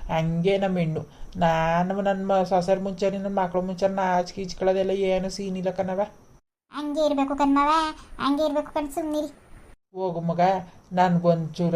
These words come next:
Speaker 1: ಟೀ ಕಾಯಿಸ್ಕೊಬವ, ಅವಳಿಗೆ, ಹ್ಮ್, ಒಂದ್ ದೊಡ್ಡ ಲೋಟದಲ್ಲಿ ಹಾಲು ಕಾಯಿಸ್ಕೊಬರೋಗವ.
Speaker 2: ಹ್ಞೂ ಸರಿ ಕಣ್ಮವ.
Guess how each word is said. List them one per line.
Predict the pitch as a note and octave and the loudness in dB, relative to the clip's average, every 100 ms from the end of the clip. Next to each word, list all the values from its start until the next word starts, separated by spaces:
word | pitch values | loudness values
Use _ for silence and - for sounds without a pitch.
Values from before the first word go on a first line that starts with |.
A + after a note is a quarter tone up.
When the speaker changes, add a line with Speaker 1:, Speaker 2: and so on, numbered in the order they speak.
| D#3+ | 4
Speaker 1:
ಟೀ | D#3+ G3+ G3 | 2 -2 -4
ಕಾಯಿಸ್ಕೊಬವ, | F3 E3 E3 F3 E3 F3 F3 - - - | -2 -2 -2 -2 2 2 2 -4 -10 2
ಅವಳಿಗೆ, | D#3 D#3 D#3+ F#3 F3+ E3+ | 4 4 0 2 2 0
ಹ್ಮ್, | - - D#3+ E3 D#3+ D#3+ | -4 -8 -2 0 0 0
ಒಂದ್ | D#3 | 4
ದೊಡ್ಡ | D#3 D3 C#3+ C#3+ D3+ E3 | 6 8 6 2 0 2
ಲೋಟದಲ್ಲಿ | D#3+ E3+ F3 | 2 4 6
ಹಾಲು | E3 D3 | 6 4
ಕಾಯಿಸ್ಕೊಬರೋಗವ. | D3 D3+ - D#3 D#3 D3+ D#3 - - - _ C4+ | 2 -4 -2 -2 0 2 0 -2 -16 -20 _ -14
Speaker 2:
ಹ್ಞೂ | B3+ C#4 | -4 0
ಸರಿ | E4 C#4+ | 2 2
ಕಣ್ಮವ. | C4 B3+ | 0 0